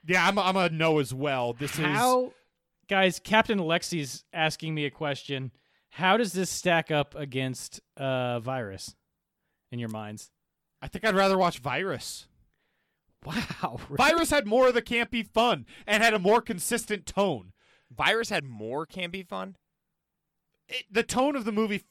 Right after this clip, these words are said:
Speaker 1: was more consistent throughout.
Speaker 2: In fairness to Jack in this regard, the escape from Virus is
Speaker 3: Nuts.
Speaker 2: one of the only movie sequences that could actually compete with the escape <laughs> from Deep Rising.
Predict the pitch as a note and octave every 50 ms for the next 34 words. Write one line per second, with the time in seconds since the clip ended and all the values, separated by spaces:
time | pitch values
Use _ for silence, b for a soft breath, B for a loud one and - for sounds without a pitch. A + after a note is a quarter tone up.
0 | _ - F3+ F3 G3 D3 D#3 F3+ G3 G3 - G3 F3 - - F#3+ E3+ - E3+ D#3
1 | _ - D#3 D3+ C#3+ C3 A2+ G2+ G2+ - - _ _ _ _ _ _ _ _ _
2 | _ _ _ _ _ _ _ _ _ _ _ - _ _ _ _ _ - F#3+ G3
3 | G#3 G#3+ G3+ - B3+ B3+ B3+ B3+ A#3+ - - - F#3+ D#3 - E3 E3+ D#3+ D3+ -
4 | - F3+ E3 D#3+ E3 D#3+ - - D3+ D3 C3+ D3+ D3 C#3+ C#3 C#3 B2+ C#3+ D#3 D#3
5 | D#3 - - - A#3+ A#3 B3 A#3+ G3 F3+ - - G3+ F3+ E3 C3 D#3+ D#3+ E3 D#3+
6 | D#3 D3 D3 C#3+ - - D3+ D3 D3 C#3+ C#3 C3+ - - b b b b b b
7 | b b b b b b - F#2 F#2+ G2 G2+ A2 - F#3 D3 C#3+ F3 G#3+ B3+ C4+
8 | C4+ G#3+ G3+ A#3 A3 - F#3+ G3+ G#3 G3+ G3+ G3 F#3 F#3 F#3+ F#3+ D#3+ F#3 E3 -
9 | F3 F3 - E3+ E3+ D3 - E3 D3+ C3+ E3 - D#3+ D#3+ C#3+ C#3+ D#3+ E3 - -
10 | F3 D#3+ - - D#3+ D3 - - E3+ F3+ E3+ E3 D3 D3 C#3+ - D3 C3+ C3+ -
11 | - - - D#3+ D#3 D3+ D3+ - - - - - - - - - - G3 E3 C#3
12 | B2 C#3 C3+ B2 - B2+ B2 B2+ - - - C3+ C3+